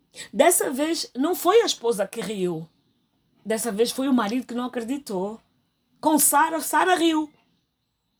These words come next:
E Abraão lembrou da promessa que Deus tinha feito. Aqui, né, né, é, é, é, com, com Zacarias,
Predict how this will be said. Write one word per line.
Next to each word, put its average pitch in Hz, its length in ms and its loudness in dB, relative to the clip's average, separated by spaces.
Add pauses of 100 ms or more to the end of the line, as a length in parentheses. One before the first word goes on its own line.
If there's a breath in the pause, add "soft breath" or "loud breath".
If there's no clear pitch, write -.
(760)
E 226 100 6
Abraão 214 760 2
lembrou 240 380 0
da 247 120 -2
promessa 247 760 -4 (160)
que - 80 -18
Deus 196 220 -4
tinha 190 200 -6
feito. 180 480 -6 (1700)
Aqui, 240 300 -2 (160)
né, 415 240 0
né, - 200 -4
é, 247 100 2
é, 240 460 2
é, 202 60 -6 (200 loud breath)
com, 233 300 2
com 208 600 0
Zacarias, 226 920 -2